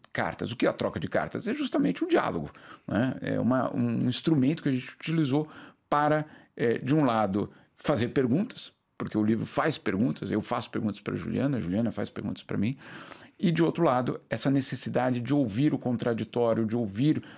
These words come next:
outro lado, ouvir outra avaliação, mesmo que, claro, eu e a Juliana tem,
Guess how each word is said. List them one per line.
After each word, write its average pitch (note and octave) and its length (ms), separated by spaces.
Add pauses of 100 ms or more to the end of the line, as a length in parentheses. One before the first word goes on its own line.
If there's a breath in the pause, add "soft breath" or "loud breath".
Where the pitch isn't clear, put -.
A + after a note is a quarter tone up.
(120)
outro B2 360
lado, A2 280 (300 loud breath)
ouvir D3 600 (100)
outra D#3+ 580 (200)
avaliação, A#2+ 640 (240 loud breath)
mesmo A3+ 240
que, - 100
claro, D3 340 (240 soft breath)
eu B2 160
e A2+ 60
a - 20
Juliana B2+ 300
tem, B2 260